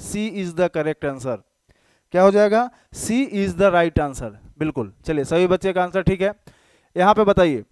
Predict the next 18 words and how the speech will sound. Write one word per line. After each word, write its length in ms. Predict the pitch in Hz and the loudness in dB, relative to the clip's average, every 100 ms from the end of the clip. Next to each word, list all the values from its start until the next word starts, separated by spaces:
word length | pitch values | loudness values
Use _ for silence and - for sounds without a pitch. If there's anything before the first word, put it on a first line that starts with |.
| - _ _ _ - | -20 _ _ _ -2
क्वेश्चन 340 | 190 185 233 | 0 0 -2
क्या 160 | 226 226 | 2 2
कह 160 | 214 214 | 4 4
रहा 300 | 196 156 156 | 4 2 0
है, 100 | 196 _ _ _ _ _ _ _ _ - | -6 _ _ _ _ _ _ _ _ 0
क्वेश्चन 420 | 185 - 240 247 - | 2 2 0 0 -2
कट 200 | 220 208 | -2 2
रहा 100 | 190 | 2
है 80 | 175 | 2
क्या? 180 | 208 180 | 0 0
ध्यान 240 | 165 156 | -2 -4
से 120 | 147 | -8
देखिएगा, 460 | 143 139 131 104 101 - - - - _ _ _ _ _ - | -8 -6 -8 -8 -16 -20 -18 -18 -20 _ _ _ _ _ -16
क्वेश्चन 1200 | - - - - - - - _ _ - 175 208 | -14 -14 -16 -16 -16 -18 -20 _ _ -12 -8 -8
कट 240 | 190 190 175 | -6 -4 -2
रहा 80 | |
है 60 | 151 | -2
क्या? 280 | 175 135 | -2 -4